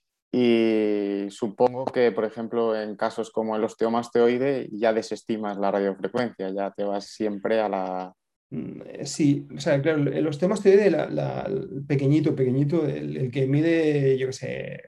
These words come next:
Speaker 2: cinco o seis milímetros y es-, y está en una localización accesible que no, que no vas a tener que utilizar, eh, taladro para poner la aguja dentro, pues igual los,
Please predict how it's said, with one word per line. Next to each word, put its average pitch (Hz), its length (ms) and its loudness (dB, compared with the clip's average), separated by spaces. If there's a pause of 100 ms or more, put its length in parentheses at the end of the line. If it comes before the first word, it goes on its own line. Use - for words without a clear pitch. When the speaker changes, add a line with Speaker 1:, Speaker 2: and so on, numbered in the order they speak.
(220)
Speaker 2:
cinco 151 340 2
o - 20 0
seis 135 220 4
milímetros 160 680 -2 (160)
y 135 240 2
es-, 127 260 -2
y 139 160 2
está 131 220 0
en 139 80 4
una 139 600 2
localización 127 1000 -2
accesible 147 640 0
que 127 80 -2
no, 131 340 -2 (400)
que - 120 -8
no 131 80 0
vas 139 140 4
a 143 60 0
tener 127 240 0
que 131 60 0
utilizar, 120 560 0 (360)
eh, 117 60 -10
taladro 123 580 2
para 117 200 -2
poner 120 240 -4
la 123 80 0
aguja 127 280 -4
dentro, 143 440 -2 (320)
pues - 180 -10
igual 139 200 4
los, 143 160 2